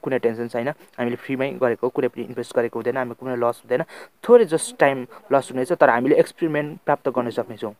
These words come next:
भन्दै तपाईँको माझमा भन्न चाहन्छु। अनलाइन मार्फत धेरैभन्दा धेरै पैसा कमाउने स्लोगन रहेको छ हाम्रो यस YouTube च्यानलको। र विशेष हाम्रो YouTube च्यानलमा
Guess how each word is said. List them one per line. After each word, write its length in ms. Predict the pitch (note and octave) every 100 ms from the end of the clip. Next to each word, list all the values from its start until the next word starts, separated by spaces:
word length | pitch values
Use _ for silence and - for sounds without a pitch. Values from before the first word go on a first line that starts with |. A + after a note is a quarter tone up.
| _ - - - - _ _ _ _ -
भन्दै 200 | A2+ C3
तपाईँको 220 | - C3
माझमा 220 | C3 C3 A#2+
भन्न 140 | B2+
चाहन्छु। 400 | C3 B2+ B2+ C#3+ - _ _ -
अनलाइन 240 | C#3+ C#3
मार्फत 260 | C3+ C3 C3
धेरैभन्दा 520 | B2 C3 B2 A#2+ C3
धेरै 260 | A#2 C#3 D3
पैसा 280 | C#3+ C3 C3+
कमाउने 360 | B2+ B2+ C3
स्लोगन 500 | - - F3 D#3 C#3
रहेको 280 | B2+ A2 A#2+
छ 80 | B2
हाम्रो 500 | - A#2+ B2 B2+ B2 _ -
यस 220 | B2+ -
YouTube 240 | - - -
च्यानलको। 420 | B2+ B2 A#2+ C3 C#3 - -
र 240 | A#2 A#2 A#2+ - - -
विशेष 380 | C3 - F#3 -
हाम्रो 260 | A#2+ A#2+ C3 - - _ _ _ _ -
YouTube 220 | C#3+ D3+ D#3
च्यानलमा 460 | C3+ C3 C3+ C3+